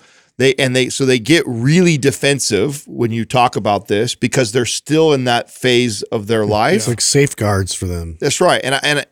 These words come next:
Speaker 1: and if you've been in the space long enough and you've been successful in it, both building your own physique and helping other people,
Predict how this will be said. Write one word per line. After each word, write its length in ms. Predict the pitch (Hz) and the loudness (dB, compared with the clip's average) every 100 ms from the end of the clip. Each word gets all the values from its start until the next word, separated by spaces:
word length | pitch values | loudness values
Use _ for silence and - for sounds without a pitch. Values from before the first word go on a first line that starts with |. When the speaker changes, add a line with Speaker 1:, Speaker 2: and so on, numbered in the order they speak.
| _ - | _ -2
Speaker 1:
and 120 | 151 | -2
if 120 | 135 | -2
you've 140 | 151 117 | -2 0
been 160 | 208 | 2
in 80 | 220 | 2
the 80 | 175 | -2
space 460 | - 165 160 143 | -2 0 0 0
long 320 | 127 143 160 135 | 0 0 2 0
enough 340 | 117 110 - | 0 -2 -2
and 140 | 120 | -2
you've 140 | 117 101 | -2 0
been 140 | 127 | 0
successful 680 | 117 - - 131 131 120 104 | -2 -4 0 0 0 0 0
in 80 | 95 | 0
it, 220 | 104 - | -4 -4
both 240 | 107 110 98 | -2 -2 2
building 260 | 123 123 | 2 2
your 140 | 113 110 | 0 0
own 120 | 113 | 0
physique 320 | 113 104 110 | -2 -2 -2
and 60 | 110 | -2
helping 280 | 110 104 110 | -2 0 0
other 160 | 139 | 0
people, 440 | - 113 95 107 | -2 -4 -2 -2